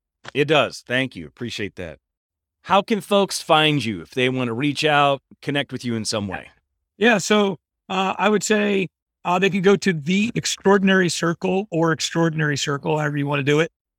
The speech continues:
Speaker 2: uh, dot com. They can learn about masterminds and coaching and all that kind of stuff.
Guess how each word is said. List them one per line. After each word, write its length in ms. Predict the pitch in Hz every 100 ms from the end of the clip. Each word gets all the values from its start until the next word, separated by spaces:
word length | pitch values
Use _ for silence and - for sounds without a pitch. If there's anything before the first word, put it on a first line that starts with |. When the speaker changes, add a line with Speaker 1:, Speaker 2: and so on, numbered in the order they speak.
| _ -
Speaker 2:
uh, 120 | 156
dot 260 | 143 165 -
com. 320 | 151 147 170
They 100 | 151
can 160 | 156 151 143
learn 200 | 160 165
about 300 | 156 151 147
masterminds 640 | 151 147 - 156 147 160
and 120 | 160 -
coaching 560 | 156 156 - 147 160
and 100 | 147
all 140 | 139 143
that 160 | 139
kind 160 | 139 135
of 40 |
stuff. 300 | - 135 139